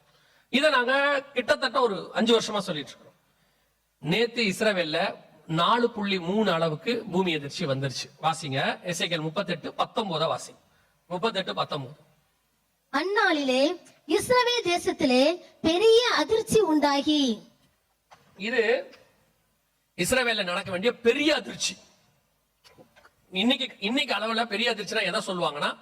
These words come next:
Speaker 1: மினிமம் ஆறு புள்ளிக்கு மேல வந்தாதான் என்ன சொல்லுவாங்க, பெரிய அதிர்ச்சின்னு சொல்லுவாங்க. இப்போ நாலு புள்ளி மூணு அளவுக்கு முந்தானத்து ஒரு பூமி அதிர்ச்சி அங்க வந்திருக்கு. அங்க இருக்கிற பூமி அதிர்ச்சி, அந்த ஆராய்ச்சி பண்றவங்க அல்லது கணிக்கிறவங்க என்ன சொல்றாங்கன்னா,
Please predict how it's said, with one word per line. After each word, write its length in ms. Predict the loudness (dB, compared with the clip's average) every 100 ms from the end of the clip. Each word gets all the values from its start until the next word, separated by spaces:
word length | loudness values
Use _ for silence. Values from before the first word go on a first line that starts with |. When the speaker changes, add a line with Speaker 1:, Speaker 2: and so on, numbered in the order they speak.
| -20 _ _ _
Speaker 1:
மினிமம் 340 | -2 0 -2
ஆறு 360 | 0 2 2 0
புள்ளிக்கு 320 | 0 -2 -2
மேல 320 | -2 0 -2
வந்தாதான் 160 | -2 -2
என்ன 160 | -2 -2
சொல்லுவாங்க, 500 | 0 0 -2 -10 -16 _ -20 _
பெரிய 340 | -2 2 2 0
அதிர்ச்சின்னு 300 | -4 -6 -4
சொல்லுவாங்க. 440 | 0 0 -2 -6 -14 _ _ _ _
இப்போ 520 | -8 -2 2 2 0 -4
நாலு 460 | -4 0 0 -2
புள்ளி 240 | -2 -2 -2
மூணு 280 | 0 0 0
அளவுக்கு 440 | 0 -2 -2 0
முந்தானத்து 500 | 0 -2 -2 -6 -2
ஒரு 260 | 0 0 0
பூமி 280 | 0 2
அதிர்ச்சி 300 | 0 -4 -4
அங்க 120 | -4 -2
வந்திருக்கு. 360 | -2 -2 -4 -20 _
அங்க 260 | -8 0 0
இருக்கிற 240 | 2 0
பூமி 280 | 2 2 4
அதிர்ச்சி, 460 | 2 -4 -4 -2
அந்த 200 | 0 2
ஆராய்ச்சி 440 | 2 2 0 -4 -6
பண்றவங்க 300 | -2 0 0
அல்லது 240 | 0 -2
கணிக்கிறவங்க 480 | -4 -6 -4 -4 -4
என்ன 140 | -4
சொல்றாங்கன்னா, 680 | -4 -4 -4 -4 -2 -2